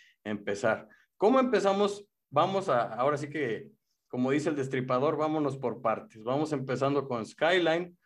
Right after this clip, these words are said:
¿Cómo fue que empezó eso? ¿En qué año empezó? ¿Cómo hemos ido evolucionando?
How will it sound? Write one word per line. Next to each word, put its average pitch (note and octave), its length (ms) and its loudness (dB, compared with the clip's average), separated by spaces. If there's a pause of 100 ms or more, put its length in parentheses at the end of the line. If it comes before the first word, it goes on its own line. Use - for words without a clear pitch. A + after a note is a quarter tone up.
(140)
¿Cómo D#3+ 280 2
fue F3 180 0
que C#3 240 -2
empezó B2 460 0
eso? D3+ 300 0
¿En B2+ 140 -2
qué D3 100 -4
año D3 160 0
empezó? C#3+ 760 0 (280)
¿Cómo D3 280 2
hemos C#3+ 240 0
ido D3 140 2
evolucionando? C3 1120 0